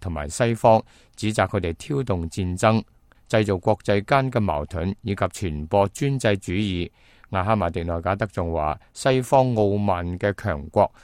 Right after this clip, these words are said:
造成咗世界範圍嘅衰退同埋社會不平等。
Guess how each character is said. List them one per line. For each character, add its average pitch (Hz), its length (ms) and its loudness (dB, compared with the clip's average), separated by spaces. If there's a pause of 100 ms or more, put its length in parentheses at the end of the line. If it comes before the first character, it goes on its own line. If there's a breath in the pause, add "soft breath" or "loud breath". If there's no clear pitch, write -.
造 104 160 -2
成 82 240 -8
咗 82 260 2
世 - 120 -8 (180)
界 110 180 2
範 92 320 0
圍 78 160 -6
嘅 95 80 -2
衰 135 280 0
退 107 200 0
同 90 160 -6
埋 80 80 -6
社 92 300 -2
會 107 160 0
不 120 160 -2 (100)
平 80 240 -8
等。 80 320 -4